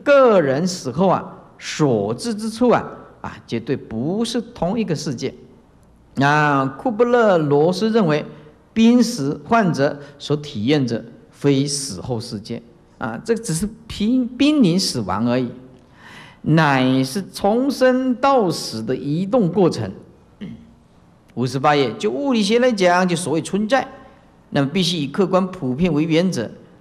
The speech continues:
但是就心灵的世界来说，存在啊，必须要有两个条件啊，但凡是由主体啊所创造的，乃是一种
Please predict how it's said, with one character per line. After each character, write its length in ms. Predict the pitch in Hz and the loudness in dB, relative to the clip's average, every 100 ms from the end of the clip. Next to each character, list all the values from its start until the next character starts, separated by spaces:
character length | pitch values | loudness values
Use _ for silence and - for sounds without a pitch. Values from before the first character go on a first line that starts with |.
| - | -2
但 140 | 240 | 0
是 100 | 233 | 2
就 160 | 240 226 | 0 0
心 240 | - 277 | 0 -2
灵 100 | 254 | 0
的 80 | 240 | 0
世 240 | 240 262 | -2 -4
界 120 | 226 | -2
来 120 | 226 233 | 0 0
说， 280 | 226 247 - - - - _ | 0 0 -2 -12 -20 -20 _
存 200 | - 202 | -2 0
在 240 | 233 240 - - - | 2 2 0 -12 -8
啊， 400 | 104 85 82 - - | -6 -6 -8 -16 -6
必 100 | - | -2
须 180 | 196 208 | 0 4
要 140 | 226 - - - 135 | 2 2 -6 -12 -2
有 120 | 120 | 0
两 180 | 117 110 | 2 0
个 100 | 131 | -2
条 220 | 139 151 | 0 2
件 180 | 208 214 - - - - _ _ _ _ - | 2 0 -2 -14 -20 -20 _ _ _ _ -2
啊， 160 | 127 | -2
但 300 | 131 269 233 | 2 2 4
凡 180 | 190 226 | 2 0
是 140 | 233 | 0
由 160 | 214 214 | 0 -2
主 320 | 220 196 226 | -2 -2 -2
体 380 | 202 190 214 - - - - | 0 -2 -4 -12 -20 -14 -2
啊 240 | 135 131 | 0 0
所 160 | 135 156 | -2 -6
创 320 | 156 285 220 | 0 0 4
造 160 | 247 226 | 4 4
的， 160 | 190 151 | 0 -2
乃 180 | 131 | -4
是 100 | 131 | -2
一 40 | 151 | -4
种 240 | 147 151 | -4 -6